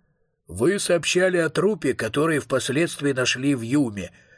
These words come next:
но утверждали, будто ничего не видели. А вы не замечали этого человека вблизи от места преступления?» «Жертвой был еще один мой друг, Чарли.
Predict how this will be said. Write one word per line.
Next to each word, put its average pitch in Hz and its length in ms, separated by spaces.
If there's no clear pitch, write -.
но 110 180
утверждали, 147 680
будто 139 360
ничего 131 400
не 147 120
видели. 98 500
А 135 60
вы 127 160
не 120 120
замечали 151 760
этого 113 360
человека 135 560
вблизи 127 540
от 170 160
места 160 340
преступления?» 160 1000
«Жертвой 170 680
был 170 320
еще 160 460
один 170 340
мой 180 160
друг, 180 500
Чарли. 147 640